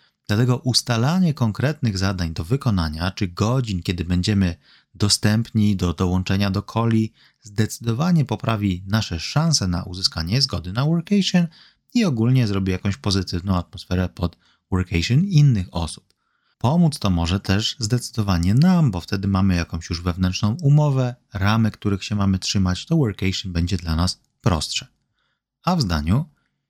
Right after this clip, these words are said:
„Could you please stop slacking off and deal with the ticket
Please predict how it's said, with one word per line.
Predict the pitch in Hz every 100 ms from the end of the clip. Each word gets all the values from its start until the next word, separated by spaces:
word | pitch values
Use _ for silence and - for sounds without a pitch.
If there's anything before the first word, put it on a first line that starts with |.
| _ _ -
„Could | 107
you | 95
please | - 190 208 196
stop | - 117 120 -
slacking | - 117 123 131
off | 107 82 78
and | 82 80 80
deal | 131 151 127
with | 98
the | 82
ticket | - 160 156 87 -